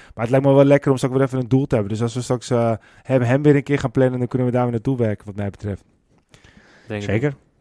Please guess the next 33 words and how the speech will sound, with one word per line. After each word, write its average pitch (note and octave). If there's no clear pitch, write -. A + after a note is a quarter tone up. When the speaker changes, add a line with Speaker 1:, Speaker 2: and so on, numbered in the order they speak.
Speaker 1:
Dus, G#2+
eh, G#2+
dat B2+
zou D3
mooi D3
zijn. C#3
Hey E3
jongens, E3+
ehm, E3
tot -
zover E3+
eventjes D3+
ons C#3+
eigen D#3+
gefiets. -
Ehm, C3+
het D3+
was F#3
wel F3
leuk, F3
want C#3
ik E3
kreeg D#3+
zaterdag G3
van C#3+
mijn C3+
vader, E3+
eh, B2
in C3
één C3+
keer B2+
een B2
berichtje. A2+